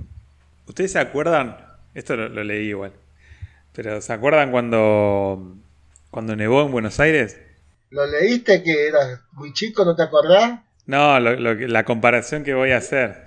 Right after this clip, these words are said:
Speaker 1: Yo estaba, me acuerdo que era, fue un nueve de julio. Yo había salido
Speaker 2: Sí.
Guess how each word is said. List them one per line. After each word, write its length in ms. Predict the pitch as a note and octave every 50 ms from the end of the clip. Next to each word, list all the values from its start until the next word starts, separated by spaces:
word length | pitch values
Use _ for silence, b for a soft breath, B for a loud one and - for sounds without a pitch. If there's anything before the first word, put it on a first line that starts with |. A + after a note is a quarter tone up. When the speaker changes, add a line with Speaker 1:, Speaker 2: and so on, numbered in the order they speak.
| -
Speaker 1:
Yo 100 | - C3
estaba, 340 | A#2 - C#3+ C3+ C#3 C3 B2
me 100 | A2+ A2
acuerdo 420 | G#2 G#2 C3 C3+ C3+ B2+ A#2+ A2 G2
que 460 | G#2 G#2 G2+ G2 G2 F#2+ F#2+ F#2 - _ _ _ _ _ _ _ _ _ _ -
era, 240 | C3 B2 B2+ C3 B2+
fue 140 | - D3+ D3
un 60 | D3
nueve 180 | D3+ D3+ D3
de 60 | C3 -
julio. 380 | - D3 D3 C3 A2+ G#2+ F#2+ -
Yo 120 | - C3+
había 140 | B2+ B2 A#2
salido 520 | - A#2+ A#2 A#2+ B2+ C3+ C#3+ C3+ C3 B2+
Speaker 2:
Sí. 540 | A#2 A2 G#2 G#2 G#2 G#2 G2+ G2 G2 F#2+